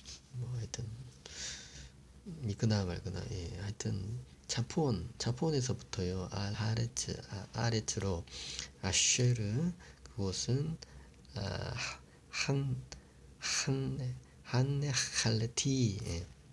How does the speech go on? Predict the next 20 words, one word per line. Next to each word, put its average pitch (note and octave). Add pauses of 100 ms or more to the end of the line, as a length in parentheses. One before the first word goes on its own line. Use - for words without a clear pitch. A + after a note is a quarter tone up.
(140)
나할, - (580)
나할은, D#3+ (200)
<clears throat> -
나할은 A2+ (340)
take B2+
possession, A#2 (540)
예, G2 (380)
소유하다, A#2
유업으로 G#2
갖다 - (280)
이런 -
뜻이잖아요. - (120)
그쵸? -
유업이 A2
되게 F#2
하다, F#2 (280)
기업이 A#2+
되게 F#2+
하다. F2+ (1080)
예. A2